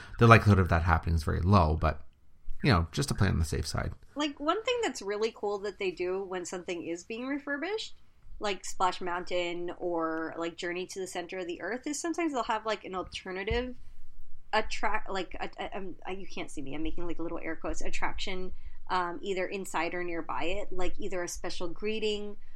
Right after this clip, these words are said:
Speaker 2: or, um, like, a, a, a queue tour. Like, for Journey, they'll take you through the queue, queue and talk about the queue and, like, the different, like, exhibits within the queue. Um, so sometimes, like, th-, what is nice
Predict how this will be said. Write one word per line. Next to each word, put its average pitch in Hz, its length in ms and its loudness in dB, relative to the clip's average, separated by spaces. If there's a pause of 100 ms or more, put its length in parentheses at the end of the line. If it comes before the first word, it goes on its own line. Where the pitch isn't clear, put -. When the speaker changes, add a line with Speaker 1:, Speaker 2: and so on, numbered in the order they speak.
(180)
Speaker 2:
or, 180 560 2
um, 170 360 -2 (120)
like, 175 240 -4
a, 165 140 -4 (280)
a, 185 120 -6 (320)
a 196 140 -2
queue 220 360 2
tour. 202 560 0 (380)
Like, 185 260 2
for 190 140 -4
Journey, 190 320 -2
they'll 175 120 -2
take 170 240 -4
you 180 60 -10
through 180 240 -4
the 170 80 -4
queue, - 440 -4 (120)
queue 190 240 -4
and 170 140 -6
talk 170 200 -4
about 160 300 -6
the 160 60 -8
queue 170 580 -4
and, 165 140 -2
like, 156 260 0
the 160 60 -6
different, 160 360 4
like, 165 200 -4
exhibits 170 520 0
within 165 240 0
the 165 80 0
queue. 165 420 -2 (380)
Um, 185 300 2
so 254 240 2
sometimes, 359 500 0 (120)
like, 247 160 -2 (100)
th-, 233 220 -8
what 247 240 -2
is 240 100 -4
nice 254 320 -4